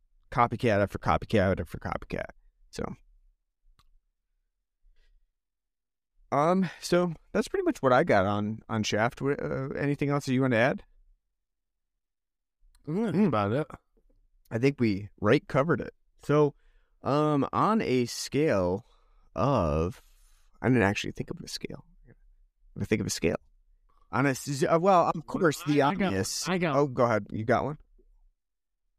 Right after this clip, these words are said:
Speaker 2: We'll see if
Speaker 1: Well, I was,
Speaker 2: we're
Speaker 1: I was gonna say,
Speaker 2: icons.
Speaker 1: I was gonna say out of, uh, ten groovy boobs.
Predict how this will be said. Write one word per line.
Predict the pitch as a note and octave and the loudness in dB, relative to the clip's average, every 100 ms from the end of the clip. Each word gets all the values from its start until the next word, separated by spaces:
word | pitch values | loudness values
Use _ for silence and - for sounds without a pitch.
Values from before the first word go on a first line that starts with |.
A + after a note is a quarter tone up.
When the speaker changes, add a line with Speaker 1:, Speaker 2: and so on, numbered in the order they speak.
| _ _ _ - | _ _ _ -18
Speaker 2:
We'll | - G#2+ | -10 -8
see | - A#2 | 0 0
if | G2 | 2
Speaker 1:
Well, | A#2 | 2
I | |
was, | A#2 | 2
Speaker 2:
we're | G2 E2 | -2 -4
Speaker 1:
I | B2+ | -4
was | B2+ | 0
gonna | B2 | -2
say, | A#2 A#2 | 2 0
Speaker 2:
icons. | C3 A#2+ - F#2 | 0 -4 -12 -6
Speaker 1:
I | A#2 | -4
was | B2 | -2
gonna | A#2+ | -4
say | - | 0
out | A2 A2+ | 2 2
of, | A2+ | 2
uh, | A2 G2 F#2 | 0 0 -2
ten | - B2 G#2+ | -2 -2 -2
groovy | G#2+ A2+ G2+ F#2 | -4 -4 -4 -2
boobs. | G#2 F#2+ E2 - | -2 -2 -6 -12